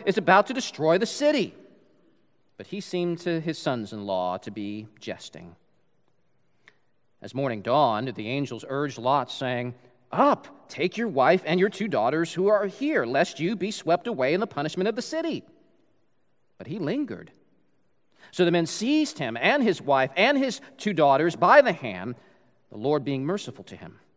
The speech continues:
And they brought him out and set him outside the city. And as they brought them out, one said, 'Escape for your life. Do not look back or stop anywhere in the valley. Escape to the hills, lest you be swept away.' And Lot said to them, 'Oh, no, my lords.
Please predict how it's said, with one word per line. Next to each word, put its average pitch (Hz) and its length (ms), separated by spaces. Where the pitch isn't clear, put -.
And 113 100
they 123 40
brought 160 260
him 165 140
out 160 240
and 131 80
set 160 180
him 151 140
outside 135 400
the 120 60
city. 131 400
And 175 80
as 170 80
they 170 80
brought 175 300
them 156 140
out, 170 240
one 180 240
said, 156 400
'Escape 247 380
for 254 80
your 226 140
life. 214 500
Do 180 140
not 226 340
look 240 200
back 180 420
or 196 100
stop 208 260
anywhere 254 340
in 226 80
the 208 100
valley. 180 300
Escape 226 480
to 269 100
the 247 100
hills, 196 460
lest 220 380
you 185 160
be 214 160
swept 196 340
away.' 247 540
And 104 100
Lot 131 160
said 131 220
to 131 80
them, 123 220
'Oh, 220 160
no, 190 180
my 151 140
lords. 143 500